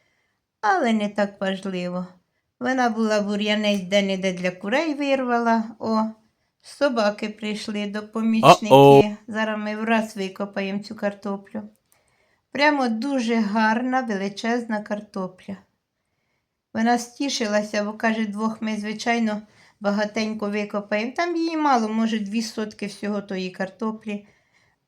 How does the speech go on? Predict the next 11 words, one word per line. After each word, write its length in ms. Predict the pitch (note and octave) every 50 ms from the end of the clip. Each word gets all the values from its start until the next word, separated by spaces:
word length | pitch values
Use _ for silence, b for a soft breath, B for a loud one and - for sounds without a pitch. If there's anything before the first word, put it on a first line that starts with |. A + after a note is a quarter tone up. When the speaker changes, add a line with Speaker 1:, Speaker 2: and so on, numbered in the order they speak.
| _ _
Speaker 1:
Але 720 | - F#3+ G#3 G#3 G#3 G#3+ G#3+ G#3 G#3+ A3 G#3+ G#3+ G#3+ G#3+ G#3
вона 300 | G3+ A3 A3 A3 A3 A3+
сама 340 | A3 - A3 A3 A3+ A3 A3
копає, 540 | A3 - A3 G#3+ - A#3+ A3+ A3+ A3 G#3+ G#3
бо, 380 | F#3+ G3 G#3 G#3 G3+ F#3+ F#3+ - - _ _
е, 460 | G#3+ - E3 F3 F3 F3 E3+ F3 E3
от 180 | - G3 F#3 F#3+
син 260 | - - A#3 A3+ A3
сьогодні 800 | A3 - - F#3 F3 F#3 F#3 F#3+ F#3 F3+ F3 E3+ E3+ E3 E3+ b b b b b b b _ _ - -
на 200 | F3+ F#3 E3+ E3
роботі. 760 | E3+ E3 D#3+ E3 F3+ G3+ G#3+ G#3 G#3+ G#3+ - - F#3 F#3